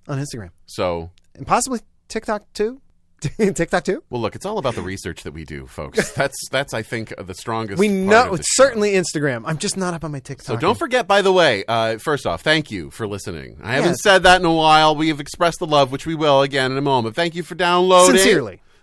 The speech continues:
Speaker 2: Thank you for downloading and cleaning up <laughs> after yourself when you're done.
Speaker 1: Wow.
Speaker 2: But seriously,
Speaker 1: It's
Speaker 2: please
Speaker 1: morning
Speaker 2: do,
Speaker 1: show
Speaker 2: uh,
Speaker 1: again.
Speaker 2: tell your, tell your, your allies, your friends, you know, tell everyone.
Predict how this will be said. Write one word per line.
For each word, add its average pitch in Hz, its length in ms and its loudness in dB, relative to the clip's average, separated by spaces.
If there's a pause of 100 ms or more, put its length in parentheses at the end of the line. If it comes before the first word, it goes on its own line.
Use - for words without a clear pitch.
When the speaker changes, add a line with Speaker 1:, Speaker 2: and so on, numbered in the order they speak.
Speaker 2:
Thank 175 280 2
you 196 80 -8
for 196 120 -6
downloading 175 680 2
and 170 140 -6
cleaning 147 300 -4
up 143 200 -4
<laughs> - 0 -
after 156 240 0
yourself 247 480 -2
when 381 120 -2
you're 330 260 0
done. 381 760 -4 (240)
Speaker 1:
Wow. 165 560 6
Speaker 2:
But - 160 6
seriously, 240 540 2
Speaker 1:
It's 160 240 -2
Speaker 2:
please 214 100 2
Speaker 1:
morning 180 260 4
Speaker 2:
do, - 100 -4
Speaker 1:
show 156 160 4
Speaker 2:
uh, - 40 2
Speaker 1:
again. 135 300 -2
Speaker 2:
tell 180 320 2
your, 190 320 4
tell 175 300 0
your, 170 360 -2
your 156 340 -4
allies, 127 680 4
your 95 100 -8
friends, 98 920 -4
you 101 80 -8
know, 104 160 -6
tell 143 260 -2
everyone. 131 240 -2